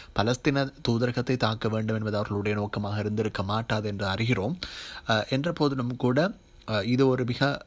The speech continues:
அஹ், துயரமான ஒரு சம்பவம் என்று யுக்ரைனுடைய வெளிவிவகார அமைச்சு விடுத்துள்ள எக்ஸ் தள பதிவேற்றத்தில் தெரிவிக்கப்படுகிறது. இதனை தாங்கள் வன்மையாக கண்டிப்பதாகவும்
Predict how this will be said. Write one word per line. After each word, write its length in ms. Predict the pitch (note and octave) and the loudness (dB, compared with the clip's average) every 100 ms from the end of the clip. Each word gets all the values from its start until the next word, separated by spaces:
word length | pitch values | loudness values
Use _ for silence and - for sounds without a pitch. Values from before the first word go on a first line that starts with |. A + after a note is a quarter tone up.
| - | -6
அஹ், 100 | G2+ | -6
துயரமான 440 | - C#3+ D#3 D3+ C3+ | 2 2 4 0 0
ஒரு 100 | A2+ | 0
சம்பவம் 360 | A#2+ A#2+ A2 | 0 2 0
என்று 200 | G#2+ A#2 | 0 0
யுக்ரைனுடைய 560 | A2 G2 - A#2 A2 G#2+ | 0 -2 -2 -2 0 0
வெளிவிவகார 580 | G#2+ A#2+ B2 G#2 G#2+ G#2 | 0 0 0 0 0 -2
அமைச்சு 240 | G2+ - | -2 -4
விடுத்துள்ள 260 | G#2+ G2+ G#2 | -2 -4 -4
எக்ஸ் 180 | G#2 - | -4 -2
தள 160 | A#2+ | -2
பதிவேற்றத்தில் 560 | G#2+ G#2+ G#2 G#2 - G#2 | -2 -2 -2 -4 -4 -4
தெரிவிக்கப்படுகிறது. 720 | G#2+ G2+ A2 A2+ A#2+ B2+ C3+ | -4 -4 -2 -2 0 0 0
இதனை 400 | D3+ A2+ G#2+ G#2 | 0 0 -2 -4
தாங்கள் 280 | G#2 G#2+ G2+ | -4 -4 -2
வன்மையாக 460 | G#2+ B2 C3+ A2 | -2 -2 -4 -4
கண்டிப்பதாகவும் 720 | - B2 D3+ A#2+ F#2 F#2 G#2 | -4 -2 0 0 -2 -4 -4